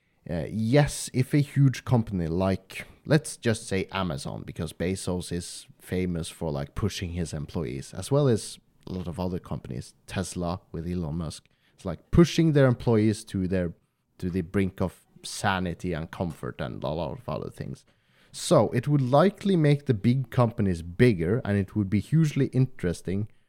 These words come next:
and economically, uh, uh, gain. It would provide huge economic gains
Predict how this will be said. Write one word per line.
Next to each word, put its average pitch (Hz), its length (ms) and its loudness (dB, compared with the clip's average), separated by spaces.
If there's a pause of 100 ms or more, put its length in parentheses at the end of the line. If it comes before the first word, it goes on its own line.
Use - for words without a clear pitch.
(420)
and 101 140 -2
economically, 95 960 0 (360)
uh, 71 240 -6 (1300)
uh, 50 180 -10 (1700)
gain. 85 680 -6 (480)
It 170 220 4
would 196 160 0
provide 139 520 2 (320)
huge 127 280 2
economic 101 540 2
gains 80 580 -4